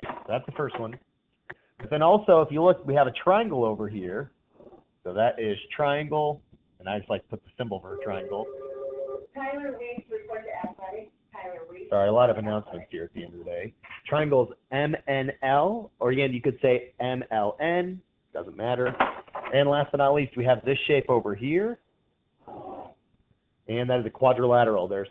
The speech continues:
Speaker 1: four sides, so quadrilateral. And then doesn't matter where you start. I'll start with P, and then let's go the opposite way. P, O, N, L. That's how you label those.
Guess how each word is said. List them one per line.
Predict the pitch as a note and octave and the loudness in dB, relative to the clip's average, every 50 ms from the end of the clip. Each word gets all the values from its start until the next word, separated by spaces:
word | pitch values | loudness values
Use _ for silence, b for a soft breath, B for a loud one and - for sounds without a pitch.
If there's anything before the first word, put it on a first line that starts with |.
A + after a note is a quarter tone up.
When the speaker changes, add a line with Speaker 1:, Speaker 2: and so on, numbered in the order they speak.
| - | -6
Speaker 1:
four | _ B2+ A#2+ A2+ G#2 - _ | _ 0 0 0 0 2 _
sides, | D3 C#3 C#3 C#3 C#3 C#3+ C#3 B2+ - _ | 6 6 8 8 8 8 6 2 -4 _
so | G#2 F#2 F2 - _ | -8 -8 -8 -6 _
quadrilateral. | G#2+ F#2+ - F#2+ G2 G2 A2+ B2 B2+ B2+ C3 C3 C3 C3 C3 C3 - _ - - _ _ _ _ _ - _ _ _ _ _ _ _ _ _ _ - - - - - _ _ - - _ _ _ _ _ _ _ _ _ - - _ _ _ _ _ - - - _ - - _ _ _ _ _ _ _ _ _ _ _ _ _ _ _ _ - - - _ _ _ _ _ _ _ b b b b b | -4 -4 -4 -6 -4 -2 2 2 2 2 0 0 0 0 0 -2 -4 _ -16 -20 _ _ _ _ _ -20 _ _ _ _ _ _ _ _ _ _ -20 -20 -20 -20 -20 _ _ -20 -20 _ _ _ _ _ _ _ _ _ -20 -20 _ _ _ _ _ -18 -18 -18 _ -20 -20 _ _ _ _ _ _ _ _ _ _ _ _ _ _ _ _ -10 -10 -10 _ _ _ _ _ _ _ b b b b b
And | - A2+ | -8 -6
then | B2 A#2+ A#2+ | -6 -4 -4
doesn't | C3 B2 B2+ C3 | -4 -4 -4 -4
matter | C3 C3 B2+ A#2+ | -2 -2 -2 -2
where | A#2+ A2 | -2 -4
you | G#2+ G#2+ - | -6 -6 0
start. | - D3 C#3+ D3 D3 - | 2 4 6 6 4 2
I'll | G#2+ G#2 | -2 -2
start | - C3 A#2 A2+ | 0 0 0 0
with | A2 - - | -2 -6 -8
P, | - F#3 F3+ F#3 F#3 F3+ E3+ | -8 -8 -6 -6 -4 -4 -4
and | A#2+ A#2+ | -4 -4
then | B2 A#2+ | -6 -6
let's | A#2+ A#2 - | -6 -6 -4
go | - B2 | -2 -2
the | A2+ A#2 A2 | 0 2 0
opposite | G#2+ G#2 - - | 0 -2 -2 -6
way. | G2+ F2 E2+ - _ - | -6 -6 -8 -10 _ -12
P, | - D3 D3 D3+ D3+ D3+ D3+ D3+ - - | -10 -8 -8 -6 -6 -6 -8 -8 -8 -4
O, | - B2+ C3 C3 C3+ C3 C3 - - | 0 2 4 4 4 2 0 -4 -6
N, | A#2 A#2 A#2+ A#2 A2+ - - _ | -8 -8 -8 -8 -10 -12 -16 _
L. | G2+ G2+ F#2 E2 C#2 A#1+ - - _ _ _ - - - - - - - _ _ _ _ _ _ _ _ _ - - _ _ - - - _ _ _ _ - _ _ - _ _ - - _ _ _ _ _ _ - | -12 -10 -8 -8 -10 -10 -12 -16 _ _ _ -12 -12 -12 -16 -18 -20 -20 _ _ _ _ _ _ _ _ _ -20 -20 _ _ -16 -16 -16 _ _ _ _ -20 _ _ -20 _ _ -20 -20 _ _ _ _ _ _ -18
That's | G#2 G2+ | -14 -6
how | - A2 | -4 -4
you | G#2+ G#2 G2+ | -4 -2 -4
label | G2+ F#2+ E2+ D2+ F2 E2 | -6 -8 -8 -10 -12 -14
those. | C#2+ C2+ A1+ - | -12 -14 -14 -14